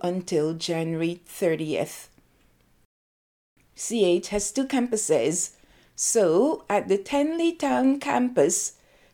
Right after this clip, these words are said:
they will be meeting in person for prayer meeting on Tuesday evenings at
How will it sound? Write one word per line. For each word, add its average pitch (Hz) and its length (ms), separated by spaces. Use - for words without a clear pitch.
they 220 200
will 269 220
be 254 180
meeting 262 600
in 294 240
person 311 500
for 277 300
prayer 302 260
meeting 240 580
on 160 280
Tuesday 196 380
evenings 202 640
at 320 260